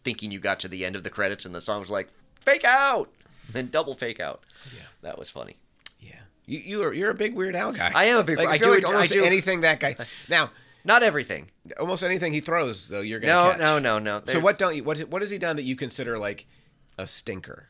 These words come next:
Speaker 2: Like, what's, what's the worst he's done?
Speaker 1: Well, I, his first movie, U H F, which I never saw.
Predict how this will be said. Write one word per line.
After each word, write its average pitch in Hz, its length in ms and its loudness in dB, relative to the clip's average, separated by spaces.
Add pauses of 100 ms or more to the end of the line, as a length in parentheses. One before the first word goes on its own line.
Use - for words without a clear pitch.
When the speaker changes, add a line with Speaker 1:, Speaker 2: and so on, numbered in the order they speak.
Speaker 2:
Like, 110 200 -4
what's, 131 300 -4
what's 139 280 -6
the 120 120 -6
worst 101 560 -8
he's 151 160 -14
done? - 80 -8
Speaker 1:
Well, 185 160 6
I, 156 140 4
his 143 160 -2
first - 280 -4
movie, 101 240 -8
U 101 200 -6
H 85 160 -6
F, 120 220 -2
which 69 140 -14
I 67 40 -10
never 62 180 -12
saw. - 240 -12